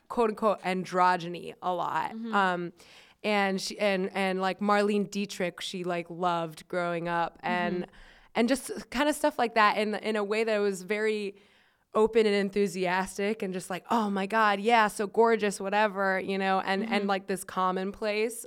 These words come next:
Speaker 1: of it. Um, so it, it, I feel like it made it easier to become, like, a tangible thing, even though it was never like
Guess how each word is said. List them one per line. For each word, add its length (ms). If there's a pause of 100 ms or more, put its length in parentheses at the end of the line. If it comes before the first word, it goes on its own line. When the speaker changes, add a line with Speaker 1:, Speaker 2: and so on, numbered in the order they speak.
Speaker 1:
of 200
it. 240 (480)
Um, 560 (600)
so 200
it, 320
it, 180
I 100
feel 160
like 160
it 100
made 200
it 80
easier 320
to 80
become, 400
like, 320
a 100
tangible 640
thing, 520 (100)
even 280
though 160
it 60
was 180
never 300
like 500